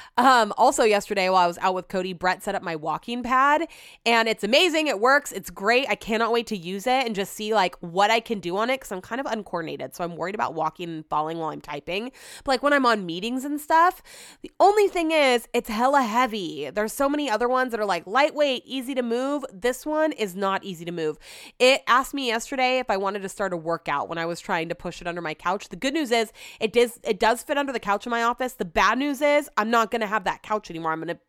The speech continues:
replace it. So I don't really know. That could free up more space in my office. I don't really, I don't really know how I'm gonna play it yet. We're gonna have to toy around with it. Brett's like, "Every time you wanna use the walking pad and put it away, like, you're basically gonna need my help."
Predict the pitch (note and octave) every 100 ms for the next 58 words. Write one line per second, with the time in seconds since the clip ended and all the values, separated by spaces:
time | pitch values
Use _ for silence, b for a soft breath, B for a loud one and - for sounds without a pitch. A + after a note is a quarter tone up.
0 | - F3+ - B3 B3 - C3 B B B
1 | B - C#4 B3+ B3+ C4 E4 D#4 D4+ C4
2 | F#3 F3+ G3+ C4+ A3+ C#4 C#4 A3 G#3 F#3
3 | - C4+ C#4 C#4 C4 C4 C4 B3 A3 A#3+
4 | A#3 A3+ G#3 - _ G#3+ A3 G#3 G3 F3
5 | F3+ E3+ E3 - D#3+ D#3 D#3+ D#3 F3+ G3
6 | F#3+ F#3+ F3 - F3 E3 D#3 D#3+ F3+ F#3+
7 | F3+ F3+ F3 F3+ F3 B B - A3 A#3
8 | A#3+ B3 B3 A#3 A3+ G#3+ E3+ G3+ A#3 B3
9 | A#3 - F#3 G3 F#3 F#3 B3+ B3 B3 A3
10 | G3+ A3 A3 F#3+ G#3+ B3 F3 - _ F#3+
11 | G#3+ A#3+ B3 B3+ A#3 G3 G3+ F#3+ F3+ E3+
12 | D#3 D#3 D#3+